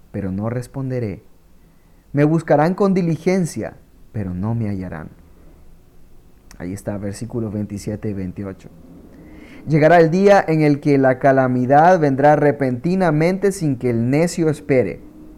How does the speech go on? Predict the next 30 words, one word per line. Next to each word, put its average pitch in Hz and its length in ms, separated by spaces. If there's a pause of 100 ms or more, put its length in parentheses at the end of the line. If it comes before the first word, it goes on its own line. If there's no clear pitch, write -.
(600)
Entonces 143 760
el 131 160
necio 170 320
buscará 151 560
la 170 140
sabiduría 143 580
de 147 80
la 131 120
forma 185 380
en 156 60
la 143 120
que 143 200
debió 143 760
haberlo 180 400
hecho 170 260
antes. 160 440 (380)
Cuando 160 260
llegue 180 240
ese 185 160
momento, 160 600
no 139 400
encontrará 135 800
la 131 120
sabiduría 117 600
que 117 100
anhela, 139 440 (400)
será 107 260
ya 117 180
muy 117 300
tarde. - 480